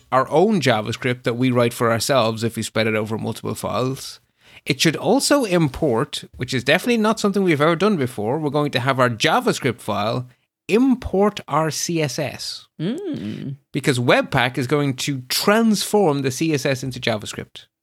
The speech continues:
Speaker 2: That's
Speaker 1: And then
Speaker 2: weird.
Speaker 1: just treat it as JavaScript. It is
Speaker 2: That's
Speaker 1: weird.
Speaker 2: weird, but it works.
Speaker 1: It works. Uh, and we sort of know this is possible because when we were working with jQuery, we could use J queries dot C S S function to alter C S S.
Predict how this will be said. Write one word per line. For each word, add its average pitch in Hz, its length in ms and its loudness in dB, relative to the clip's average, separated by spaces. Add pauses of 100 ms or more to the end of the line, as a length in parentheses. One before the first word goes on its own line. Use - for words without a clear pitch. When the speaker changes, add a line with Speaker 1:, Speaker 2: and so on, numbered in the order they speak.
(120)
Speaker 2:
That's 135 200 -4
Speaker 1:
And 120 80 0
then 120 120 2
Speaker 2:
weird. 180 120 4
Speaker 1:
just 151 260 4
treat 104 100 -4
it - 20 -2
as 104 80 -8
JavaScript. 107 720 -6
It 135 140 2
is 135 100 4
Speaker 2:
That's 110 140 -2
Speaker 1:
weird. 175 400 4
Speaker 2:
weird, 160 160 -4 (260)
but 139 80 0
it 151 60 -2
works. 151 460 -4 (580)
Speaker 1:
It 156 160 2
works. - 500 0 (400)
Uh, 139 380 4
and 151 140 2
we 175 140 2
sort 254 260 2
of 277 60 0
know 233 200 4
this 196 180 0
is 165 140 -2
possible 127 500 0
because 139 360 -2
when 151 120 0
we 190 140 2
were 226 160 4
working 165 340 -2
with 117 220 -2
jQuery, 117 580 0
we 139 120 -2
could 131 260 -2
use 139 240 0
J 135 180 2
queries 127 380 0
dot 117 200 0
C 135 200 2
S 117 120 0
S 202 220 2
function 107 400 -6
to 117 100 -4
alter 117 300 0
C 104 200 -4
S 120 120 -2
S. - 380 -6